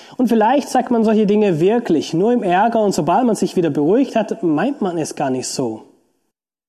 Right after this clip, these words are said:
Bereut es vielleicht sogar. Aber so oder so, es bleibt beim anderen hängen. Das Porzellan ist zerbrochen, der Stich gesetzt, die Wunde zugefügt. Wenn der andere jetzt nun nicht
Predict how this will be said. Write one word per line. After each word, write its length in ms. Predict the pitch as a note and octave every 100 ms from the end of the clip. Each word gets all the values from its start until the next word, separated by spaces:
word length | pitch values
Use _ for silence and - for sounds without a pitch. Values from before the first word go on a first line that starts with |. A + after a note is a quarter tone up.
| _ _ -
Bereut 400 | C3 D#3+ D4 -
es 140 | F#3
vielleicht 260 | D3 C3+ -
sogar. 360 | D3 A#2+ A2 - _ - _ - - - -
Aber 360 | A3+ C4+ B3+
so 280 | F#3 F#3 F3+
oder 160 | A#3+ A3+
so, 480 | - F#3 A3 A3 - - _ _ _
es 140 | -
bleibt 280 | - E3+ E3
beim 120 | G3
anderen 280 | E3 E3 F#3
hängen. 340 | D#3+ D#3+ B2 A#2 - _ _ _ _ -
Das 140 | -
Porzellan 720 | - D#3+ D3+ - D3 G3 B3+
ist 220 | A3+ -
zerbrochen, 640 | - B2+ F3+ B3 C4 B3 B3 - - _ -
der 100 | C#3+
Stich 420 | - - A3+ -
gesetzt, 540 | G3 F#3 F#3+ - - - _ _ -
die 120 | D#3
Wunde 320 | C#3+ D3 D#3+
zugefügt. 720 | D#3 - C#3 A#2+ A#2 G#2+ - - _ _ _ _ _ _ _ _ _ _ -
Wenn 140 | G3
der 160 | G3+ G3
andere 260 | D#4 C#4+ G#3+
jetzt 240 | G3 -
nun 140 | G#3
nicht 240 | G3+ F#3